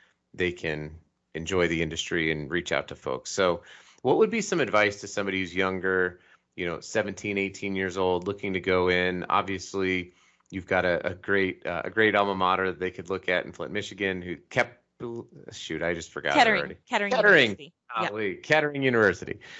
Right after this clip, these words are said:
Speaker 1: So there, there's, there's option, options there. But what would be some of your,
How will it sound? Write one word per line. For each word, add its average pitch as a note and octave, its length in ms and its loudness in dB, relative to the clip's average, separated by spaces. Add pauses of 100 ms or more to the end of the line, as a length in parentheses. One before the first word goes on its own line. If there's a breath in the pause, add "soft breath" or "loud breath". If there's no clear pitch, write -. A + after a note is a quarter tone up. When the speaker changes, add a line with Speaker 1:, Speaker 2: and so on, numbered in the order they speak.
(140 loud breath)
Speaker 1:
So - 180 8
there, B2+ 200 10
there's, A#2 420 4
there's A2 260 0
option, A2 440 0
options G#2+ 320 0
there. G2+ 140 0
But G#2 180 -2 (140)
what G3+ 100 0
would A3+ 60 2
be G#3+ 100 -4
some D#3+ 160 -4
of C3 60 4
your, A2+ 280 4